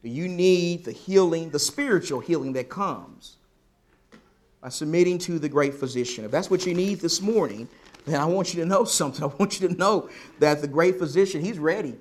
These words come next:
He is ready to take away your sin. He is ready to heal you of your sin disease, but you gotta come to him.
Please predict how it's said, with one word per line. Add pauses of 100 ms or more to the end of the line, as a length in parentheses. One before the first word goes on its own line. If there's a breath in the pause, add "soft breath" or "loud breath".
(260 loud breath)
He
is
ready (280 loud breath)
to
take
away
your
sin. (180 soft breath)
He
is
ready
to
heal
you
of
your
sin
disease,
but
you
gotta
come
to
him.